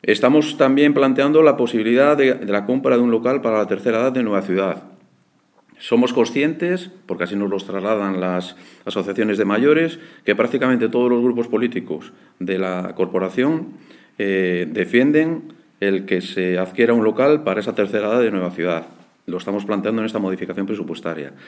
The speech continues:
Incluimos inversiones necesarias para el matadero municipal.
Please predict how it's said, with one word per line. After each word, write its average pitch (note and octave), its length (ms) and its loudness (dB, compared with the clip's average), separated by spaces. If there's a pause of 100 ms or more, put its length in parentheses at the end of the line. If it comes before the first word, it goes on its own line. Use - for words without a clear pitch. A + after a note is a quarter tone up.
(360)
Incluimos C#3+ 800 2
inversiones A2+ 460 -2
necesarias B2+ 560 -2
para C#3+ 480 -2
el G#2+ 180 -4
matadero G2+ 400 -2
municipal. F#2+ 640 -6